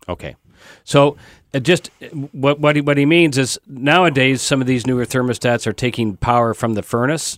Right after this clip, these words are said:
to power them, so you don't need to worry about the batteries. So, but I think if, i-,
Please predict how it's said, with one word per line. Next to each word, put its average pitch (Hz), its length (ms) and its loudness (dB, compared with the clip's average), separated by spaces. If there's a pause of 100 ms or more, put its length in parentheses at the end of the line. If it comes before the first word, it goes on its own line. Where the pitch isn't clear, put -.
to 113 80 -4
power 120 320 0
them, 151 160 -2
so - 140 -4
you 120 40 0
don't 127 180 -2
need 135 140 0
to 123 80 -4
worry 135 200 0
about 107 180 -4
the 98 60 -14
batteries. 87 460 -6 (280)
So, 104 360 -2 (540)
but 131 180 0 (260)
I 127 100 0
think - 360 -2 (120)
if, - 320 -4 (320)
i-, 131 100 -12